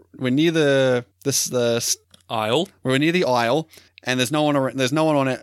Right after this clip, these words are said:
Speaker 1: on the side of us for us. So, "All right, cool, let's book these two tickets." We sit down, we're getting ready with it. We made it on time. We made it early. You know, that's what we do.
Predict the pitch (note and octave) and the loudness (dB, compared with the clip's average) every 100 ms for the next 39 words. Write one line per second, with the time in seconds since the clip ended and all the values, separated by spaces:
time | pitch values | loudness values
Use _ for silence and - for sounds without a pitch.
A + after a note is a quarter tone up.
0 | - C3+ B2+ B2+ A2+ G#2 - A2 F#2+ A#2+ | -8 -4 -2 2 2 0 -6 -6 -4 0
1 | E3+ F#3 D3+ D3 A2+ - E3 D#3 - B2+ | 2 2 2 0 0 -2 -2 0 0 -2
2 | - G2 - - F#3+ D3+ C#3+ C#3+ C#3 - | -4 -6 -2 -2 0 2 2 2 -2 -8
3 | A#2 D3+ D3 B2+ C3 D3+ D#3+ B2+ A#2+ A#2+ | -6 -4 0 0 0 0 -2 -2 0 0
4 | B2+ C3 B2+ A#2 B2 A#2+ B2+ C3+ A#2+ C3 | 0 0 0 -2 -2 -2 0 2 0 0
5 | C3+ A#2+ A#2+ C3+ - - B2+ C#3 C3 C3+ | -2 -2 -4 -4 -8 -6 -2 0 0 -2